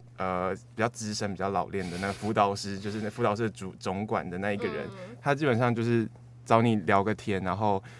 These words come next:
Speaker 1: 他想要，他当那个个案想要跟你深入聊一些什么东西的时候，他要看，哦，时间到了，我要走了。
Speaker 2: 哦，他要早点下班。
Speaker 1: 对，他要下班了，他要走了，他没有想要听你的这些 deep shit。
Speaker 2: 哦。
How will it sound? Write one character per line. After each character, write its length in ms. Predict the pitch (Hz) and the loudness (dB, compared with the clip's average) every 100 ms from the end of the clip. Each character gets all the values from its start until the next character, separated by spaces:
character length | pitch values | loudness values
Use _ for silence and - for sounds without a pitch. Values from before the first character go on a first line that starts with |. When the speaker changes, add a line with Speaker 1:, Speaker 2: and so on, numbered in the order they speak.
| - - - | -20 -20 -8
Speaker 1:
他 240 | - 113 110 - - - - - - | 2 4 4 -4 -18 -20 -20 -18 -6
想 240 | - 101 | 2 8
要， 180 | 117 123 131 | 8 8 4
他 240 | 127 143 143 - | 0 2 2 4
当 360 | 143 143 151 - | 4 4 2 -2
那 100 | 147 | -2
个 340 | 110 95 90 98 - | 0 0 0 -2 2
个 180 | 117 | 4
案 140 | 104 104 | 4 2
想 160 | 101 | -2
要 40 | 92 | -2
跟 160 | 98 | -2
你 160 | 95 78 - - | -4 -8 -14 -16
深 320 | - 123 107 | -6 0 0
入 220 | 110 113 98 | 2 0 0
聊 260 | 92 85 | -2 -2
一 60 | 101 | -4
些 80 | 98 | -6
什 120 | 98 | -6
么 80 | 80 | -6
东 220 | 92 95 | -6 -6
西 120 | 95 | -6
的 100 | 87 | -6
时 160 | - 95 | -8 -10
候， 160 | 90 | -8
他 80 | 92 | -6
要 40 | |
看， 140 | 92 - | -6 -6
哦， 100 | 110 - | -6 -6
时 140 | 82 | -10
间 100 | 85 | -8
到 120 | 95 | -6
了， 60 | - | -6
我 80 | 85 | -6
要 60 | 82 | -6
走 140 | 64 | -8
了。 120 | - 233 | -8 -6
Speaker 2:
哦， 120 | 226 | -4
他 160 | 240 | 2
要 100 | 226 | 2
早 160 | 226 196 | 2 0
点 200 | 196 190 | -2 -4
下 140 | 233 | -2
班。 80 | 196 | 0
Speaker 1:
对， 80 | 135 | 4
他 60 | 151 | 8
要 120 | 160 | 10
下 200 | 175 156 | 10 8
班 120 | 135 | 8
了， 140 | 123 113 | 4 -2
他 80 | 135 | -2
要 100 | 151 | 0
走 220 | 123 95 | 0 -2
了， 100 | - | -4
他 80 | 120 | -4
没 60 | 127 | 2
有 140 | 127 | 2
想 160 | 123 110 | 4 2
要 40 | |
听 240 | 110 120 113 | 2 0 0
你 120 | 98 - - | -2 -4 -6
的 100 | 101 | -4
这 60 | |
些 160 | 101 110 | -2 -4
deep 200 | - 101 | -2 -6
shit。 340 | - 107 80 - - - - | -4 -4 -4 -8 -20 -20 -14
Speaker 2:
哦。 540 | 233 220 208 202 202 | -10 -8 -8 -8 -12